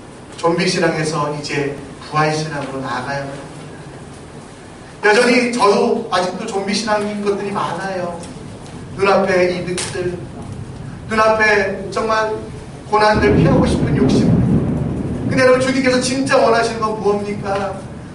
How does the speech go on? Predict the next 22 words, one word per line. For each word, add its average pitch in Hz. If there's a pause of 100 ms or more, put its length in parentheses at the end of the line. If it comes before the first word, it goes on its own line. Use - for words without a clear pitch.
(220)
부활의 220
신앙으로 180 (480)
영혼을 240
준비하는 202
삶, 170 (500)
그 175
삶으로 170
나아가라고 143
말합니다. 269 (600)
이번 180
한 180
주 180
정말 180
우리가 180 (260)
한 196
번 196
더 196
도전해 180
보셨으면 175
좋겠어요. 175
지난번에 202
정말 202